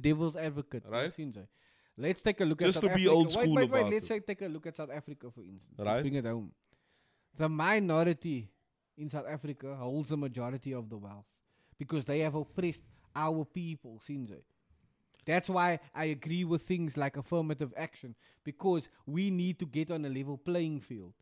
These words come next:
Speaker 1: Okay,
Speaker 2: Sini, man.
Speaker 1: okay.
Speaker 2: So how can I start over here, but you start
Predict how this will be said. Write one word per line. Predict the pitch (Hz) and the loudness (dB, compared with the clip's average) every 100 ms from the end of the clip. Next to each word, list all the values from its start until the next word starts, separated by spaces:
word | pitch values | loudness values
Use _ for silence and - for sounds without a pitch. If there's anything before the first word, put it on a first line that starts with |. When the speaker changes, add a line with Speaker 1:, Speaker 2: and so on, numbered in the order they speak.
| _ 143 | _ -2
Speaker 1:
Okay, | 131 135 190 | 2 2 4
Speaker 2:
Sini, | 175 139 | 4 2
man. | 120 | 2
Speaker 1:
okay. | 110 90 - | 0 -2 -2
Speaker 2:
So | 185 | 4
how | 151 156 | 6 6
can | - 214 | 4 0
I | 185 202 202 | 2 2 2
start | - 233 208 190 - - - | 0 2 6 4 2 -20 -8
over | 165 165 | -4 -2
here, | 139 170 165 160 165 _ | 2 2 2 0 -6 _
but | 147 135 | -4 -4
you | 143 190 208 | -2 -2 -2
start | - 190 170 | -2 0 -2